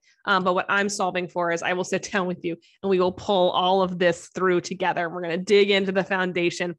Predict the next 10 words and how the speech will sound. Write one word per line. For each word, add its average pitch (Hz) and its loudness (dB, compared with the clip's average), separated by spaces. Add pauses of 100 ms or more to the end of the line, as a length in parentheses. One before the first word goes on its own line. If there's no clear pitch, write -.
(240)
and 202 -2
essentially 202 0
rebuild 180 0
the 185 -4
bones 170 -2
of 147 -14
the - -20
business. - -14 (420)
Um, 196 0
so 208 2